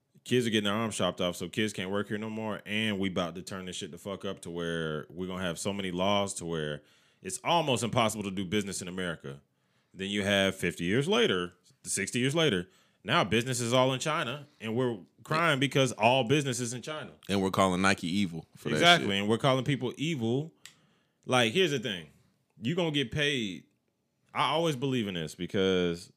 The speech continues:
Speaker 1: you know, I listen to people like Thomas Sowell, like, just, uh, right wing, kinda like right wing, but just more fiscally conservative people about the economy, simply because an economy is an economy.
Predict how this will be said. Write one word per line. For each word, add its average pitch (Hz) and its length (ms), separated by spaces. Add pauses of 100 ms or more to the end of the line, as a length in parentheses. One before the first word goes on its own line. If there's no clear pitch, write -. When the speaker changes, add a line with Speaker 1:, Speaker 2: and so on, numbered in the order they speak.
(1040)
Speaker 1:
you 98 120
know, 95 80
I 104 100
listen 113 240
to 104 60
people 107 240
like 92 180
Thomas 101 340
Sowell, 98 320
like, 90 160
just, 139 260 (220)
uh, 127 360 (760)
right 156 300
wing, 160 240
kinda 208 260
like 151 420 (500)
right 135 300
wing, 135 500
but 107 440 (300)
just 131 200
more 156 340
fiscally 135 480
conservative 104 960 (400)
people 113 420
about 95 380
the 98 100
economy, 110 480
simply 107 300
because 98 360
an 95 100
economy 127 420
is 90 100
an 85 80
economy. 76 540